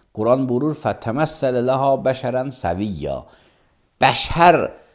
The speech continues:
özü də tam formada bəşər, yəni naqis formada yox, tam formada bəşər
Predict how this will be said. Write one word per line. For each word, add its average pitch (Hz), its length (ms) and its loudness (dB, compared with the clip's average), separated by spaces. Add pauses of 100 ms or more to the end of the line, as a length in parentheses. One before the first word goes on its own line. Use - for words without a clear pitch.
(480)
özü 131 260 0
də 165 160 8 (880)
tam 180 400 2
formada 117 720 2
bəşər, 78 480 0 (340)
yəni 92 220 -2 (120)
naqis 110 680 4
formada 107 540 0
yox, 147 340 0 (420)
tam 196 360 4
formada 139 600 2
bəşər 139 440 2